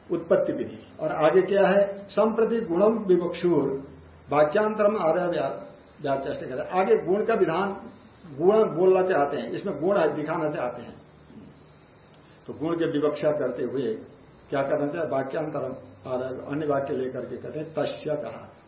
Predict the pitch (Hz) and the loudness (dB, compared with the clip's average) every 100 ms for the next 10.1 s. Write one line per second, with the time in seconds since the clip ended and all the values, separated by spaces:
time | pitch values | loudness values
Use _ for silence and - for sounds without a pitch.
0 | - 165 - 208 185 156 127 117 - 110 | -6 -4 -4 -6 -6 -8 -10 -12 -14 -18
1 | - - 196 - 233 220 175 147 190 240 | -20 -8 -6 -4 -6 -4 -2 -2 -2 -2
2 | - - - 123 139 139 - 175 120 107 | -8 -18 -20 -8 -6 -6 -8 -10 -10 -12
3 | - - - - - - - - - - | -18 -20 -20 -20 -20 -20 -20 -20 -20 -20
4 | - - 139 147 127 135 131 139 143 127 | -20 -16 -6 -4 -2 -4 -4 -6 -6 -8
5 | 123 113 - - 135 143 165 156 156 160 | -10 -12 -16 -12 -8 -8 -6 -6 -4 -4
6 | 143 123 160 - - - 135 131 127 120 | -6 -4 -4 -6 -12 -16 -14 -12 -12 -10
7 | 156 156 139 127 117 - - - - - | -10 -10 -10 -12 -14 -20 -20 -20 -20 -20
8 | - - - - 147 147 - 180 175 160 | -20 -20 -14 -6 -6 -6 -6 -6 -2 -2
9 | - 147 147 139 147 143 135 139 135 131 | 0 0 0 -2 -4 -8 -8 -10 -10 -10
10 | 120 | -12